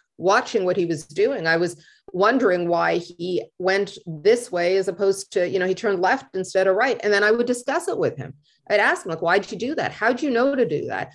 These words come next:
How'd you know to deal with the witness in that way? Or, you know, why didn't you go here?" You know, and there was a moment for me many, many years into it where as I was watching it, I could feel like I was lockstep with him in the sense that it was intuitive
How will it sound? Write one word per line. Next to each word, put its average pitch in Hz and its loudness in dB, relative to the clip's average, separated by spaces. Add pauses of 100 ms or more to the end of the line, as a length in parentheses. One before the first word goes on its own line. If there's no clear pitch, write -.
(160)
How'd 277 -2
you 294 -2
know 254 4
to 220 6
deal 214 4
with 214 4
the 208 2
witness 185 -2
in 196 -2
that 185 -2
way? 214 2
Or, 156 -2 (300)
you 214 4
know, 202 6
why 190 4
didn't 226 0
you 208 -2
go 208 4
here?" 285 -8 (320)
You 381 -2
know, 247 -2
and 269 0
there 277 4
was 277 2
a 277 6
moment 254 -2
for 165 -4
me 160 -4
many, 285 -2
many 208 0
years 180 -2
into 240 -4
it 185 -2
where 196 2
as 240 2
I 233 4
was 208 0
watching 190 -2
it, 156 2
I 170 0
could 175 -4
feel 220 4
like 202 4
I 196 4
was 180 0
lockstep 185 0
with 156 0
him 135 -6
in 147 -6
the 156 -8
sense 190 -2
that 190 0
it 170 -2
was 175 0
intuitive 170 0